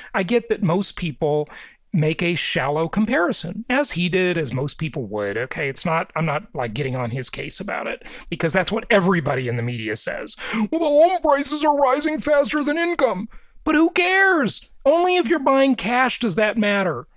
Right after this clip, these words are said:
okay? And, you know, the vast majority of home buyers, especially first-time home buyers,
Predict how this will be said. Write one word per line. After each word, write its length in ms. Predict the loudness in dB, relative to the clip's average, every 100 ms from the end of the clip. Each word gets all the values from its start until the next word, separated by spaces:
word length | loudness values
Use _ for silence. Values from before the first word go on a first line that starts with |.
| _ _ -6
okay? 520 | -4 0 0 0 -2 _ -20 -20 -20 _ 0
And, 400 | 4 6 4 2 -6 -20 -18 -12
you 140 | -2 0
know, 300 | 2 0 -4 -12
the 200 | -2 -2
vast 540 | -2 0 0 2 0 -2
majority 560 | 0 0 2 0 -2
of 300 | -4 -6 -8 _ _ _ -2
home 240 | 2 4
buyers, 400 | 4 2 2 -2
especially 400 | -4 -4 -4 -4
first-time 500 | -4 -4 -2 -2 0
home 180 | 2 0
buyers, 480 | 0 -2 -4 -6